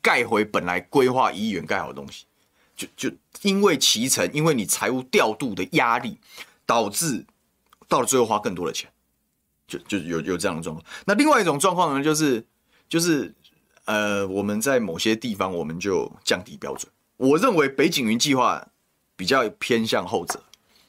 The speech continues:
就是在很多该斟酌、该挑剔、该注重的细节的方面，我认为是没有做精准的掌握，所以才会出现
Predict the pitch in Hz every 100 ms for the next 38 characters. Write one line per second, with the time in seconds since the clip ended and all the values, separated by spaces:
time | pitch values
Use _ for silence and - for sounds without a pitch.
0 | _ 110 110 107 95 85 - - - -
1 | _ _ - 131 117 107 95 82 - 101
2 | 101 135 139 151 143 139 135 _ _ _
3 | _ _ _ _ _ - 190 180 185 107
4 | 87 92 123 123 123 - 123 85 82 143
5 | 104 107 120 123 120 - - 143 117 -
6 | 113 98 101 - 151 104 92 90 90 101
7 | 92 73 98 104 92 87 85 90 - 92
8 | 67 - - _ _ _ - 110 110 85
9 | 69 - 76 80 - - - _ - -
10 | 143 180 131 131 143 139 135 131 82